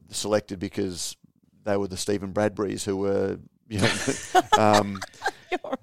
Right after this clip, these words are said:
Speaker 2: awful. Uh, I mean, uh, to be fair to Moo Brew, I don't think there's that many other breweries in Tasmania that'd be able to.
Speaker 1: Well, and that was the thing.
Speaker 2: Yeah.
Speaker 1: And, you know,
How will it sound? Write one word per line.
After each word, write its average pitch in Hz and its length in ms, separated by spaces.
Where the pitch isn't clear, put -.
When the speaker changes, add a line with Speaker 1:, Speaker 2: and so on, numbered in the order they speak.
Speaker 2:
awful. - 640
Uh, 349 400
I 302 100
mean, 302 160
uh, 277 100
to 269 180
be 285 100
fair 247 200
to 202 120
Moo 190 160
Brew, 170 180
I 170 40
don't 180 160
think 139 120
there's 160 120
that 170 140
many 160 260
other 156 160
breweries 156 380
in 147 100
Tasmania 143 500
that'd 135 200
be 147 120
able 135 220
to. 135 320
Speaker 1:
Well, 143 260
and 127 300
that 117 160
was 110 140
the 95 60
thing. 127 220
Speaker 2:
Yeah. 110 60
Speaker 1:
And, 110 160
you 117 80
know, 104 160